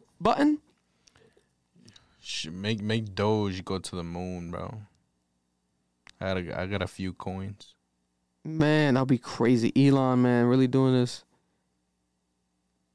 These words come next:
Speaker 1: I think it's usually for, like, the browser. Why is this not connecting, doggy?
Speaker 2: Forget it and connect it again.
Speaker 1: Okay, let me do that real quick.
Speaker 2: It says, it says paired device sound. So is your phone.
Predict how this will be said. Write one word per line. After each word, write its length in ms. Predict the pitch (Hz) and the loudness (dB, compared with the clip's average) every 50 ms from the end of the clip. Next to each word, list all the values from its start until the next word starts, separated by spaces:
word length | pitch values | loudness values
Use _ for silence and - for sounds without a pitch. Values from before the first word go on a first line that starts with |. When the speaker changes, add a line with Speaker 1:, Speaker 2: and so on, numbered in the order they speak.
| - | -4
Speaker 1:
I 100 | - 147 | -2 0
think 160 | 151 202 214 196 | 2 4 4 6
it's 100 | 160 147 | 6 6
usually 260 | 170 180 165 156 147 | 6 6 6 6 4
for, 120 | - 151 | 4 4
like, 140 | 123 120 117 | 2 2 2
the 60 | 120 | 0
browser. 540 | 113 113 127 131 139 139 131 123 139 143 120 _ _ _ _ _ _ _ _ _ _ - | 0 2 2 2 2 2 0 -2 -4 -8 -8 _ _ _ _ _ _ _ _ _ _ -12
Why 280 | 135 143 160 180 185 190 | -4 0 2 4 4 4
is 60 | 185 | 4
this 100 | 180 160 | 4 6
not 220 | 151 156 147 139 - | 4 4 4 2 2
connecting, 400 | 135 123 123 127 120 - 123 120 | 0 0 0 0 0 -2 -2 0
doggy? 400 | 120 123 123 120 123 127 131 123 _ _ _ _ _ - _ _ _ _ _ _ _ _ _ _ | 2 0 0 0 -2 -4 -6 -6 _ _ _ _ _ -20 _ _ _ _ _ _ _ _ _ _
Speaker 2:
Forget 380 | - - 101 90 98 101 101 | -10 -10 -8 -4 -4 -2 -2
it 40 | 101 | -2
and 100 | 95 90 | -4 -6
connect 240 | - 90 87 87 87 | -8 -8 -10 -10 -10
it 80 | 90 - | -12 -14
again. 240 | 85 85 85 87 - _ _ _ _ _ _ _ _ _ _ - | -14 -14 -14 -16 -18 _ _ _ _ _ _ _ _ _ _ -2
Speaker 1:
Okay, 320 | 117 123 123 - 127 98 | -2 0 0 2 2 2
let 80 | 104 107 | 2 2
me 80 | 110 98 | 2 2
do 120 | 98 104 | 2 2
that 100 | 98 98 | 2 2
real 100 | 92 95 | 0 0
quick. 200 | - - 85 - - | -2 -4 -6 -6 -4
Speaker 2:
It 100 | 107 107 | -6 -4
says, 300 | - - 135 131 123 123 - _ _ _ _ - | 0 0 0 0 0 -2 -8 _ _ _ _ -12
it 100 | 107 110 | -10 -8
says 320 | - - 127 123 120 113 - | -4 -2 -2 -2 -2 -4 -6
paired 380 | _ - - 123 117 123 120 | _ -8 -4 -2 -2 0 0
device 380 | 113 104 98 101 104 98 90 - | -2 -4 -2 -2 -2 -2 -2 -4
sound. 500 | - - 98 92 92 90 85 87 - - _ _ _ _ _ _ _ _ _ _ _ - | -6 -4 -4 -6 -6 -6 -10 -12 -16 -20 _ _ _ _ _ _ _ _ _ _ _ -20
So 120 | - - 98 | -12 -10 -8
is 140 | 92 90 | -8 -6
your 80 | 92 87 | -8 -10
phone. 340 | - - - 90 92 90 | -10 -12 -12 -12 -12 -12